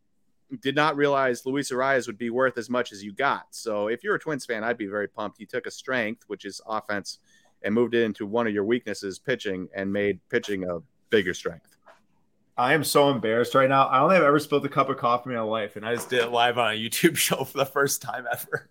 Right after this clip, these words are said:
Speaker 1: Did you get the carpet?
Speaker 2: Uh, it was just on the table.
Speaker 1: Whew.
Speaker 2: But it's the wooden table, so I wanna make sure it's, like, clean and dry.
Speaker 1: Yep.
Speaker 2: Um, yeah, so I'm gonna do this as I'm just making sure this is dry right now, but, uh,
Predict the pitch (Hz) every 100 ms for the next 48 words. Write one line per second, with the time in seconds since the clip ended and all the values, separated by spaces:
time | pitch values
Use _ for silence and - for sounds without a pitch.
0 | _ - 123 127 170 - - 151 160 190
1 | 196 180 - _ _ _ _ _ _ _
2 | _ 135 135 135 135 139 - 151 135 131
3 | 135 135 - 110 87 - _ _ _ _
4 | _ 370 381 - - _ - 143 139 -
5 | 147 139 127 110 110 98 95 95 101 104
6 | 104 101 101 101 92 92 90 - - 101
7 | 95 87 - 87 87 _ _ _ - 135
8 | 135 127 240 - _ _ _ _ _ _
9 | _ 165 143 156 160 220 180 175 165 156
10 | 147 147 147 143 - 143 139 135 143 131
11 | 127 117 107 123 123 117 113 110 117 113
12 | 127 120 113